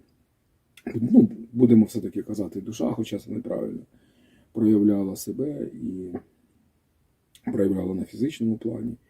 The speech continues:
і таке інше. Це робота, яку ми можемо виконати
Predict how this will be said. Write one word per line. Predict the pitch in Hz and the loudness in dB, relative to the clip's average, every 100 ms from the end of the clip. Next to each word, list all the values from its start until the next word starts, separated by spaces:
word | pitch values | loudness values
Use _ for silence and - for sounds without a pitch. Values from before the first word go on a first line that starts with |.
| _ _ _ _ - | _ _ _ _ -10
і | 107 | -8
таке | 104 98 | -8 -8
інше. | 90 87 82 - 120 | -8 -8 -12 -14 -18
Це | - 156 175 | -12 -6 -2
робота, | 135 117 143 117 | 2 2 2 0
яку | 104 - 117 113 117 | -2 0 2 2 -2
ми | - 101 104 101 | -8 -4 -4 -4
можемо | 117 120 104 104 98 | -4 -2 -2 -4 -2
виконати | 113 131 127 120 120 | -2 0 2 0 0